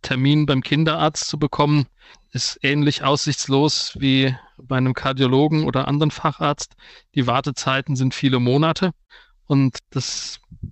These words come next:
funktioniert ja nur dadurch, dass das Ganze im Rahmen der regulären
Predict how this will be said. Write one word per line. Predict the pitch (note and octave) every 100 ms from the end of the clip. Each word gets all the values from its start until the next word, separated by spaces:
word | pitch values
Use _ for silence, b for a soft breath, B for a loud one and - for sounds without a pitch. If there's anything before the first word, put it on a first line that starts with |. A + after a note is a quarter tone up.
| -
funktioniert | _ - D#3 - D3 C#3+ D3+
ja | D#3 C#3
nur | C#3
dadurch, | B2+ B2+ D3+ E3+ F#3+ - - - _
dass | - D3+ - - -
das | C#3+ -
Ganze | - C#3+ C#3+ D#3+
im | D3
Rahmen | C#3 C#3 C#3+ C#3+
der | C#3 C3+ C3+ C#3+ D#3 D#3 _ _
regulären | C#3+ C3+ C3+ C#3+ D#3+ D3+ C#3 C#3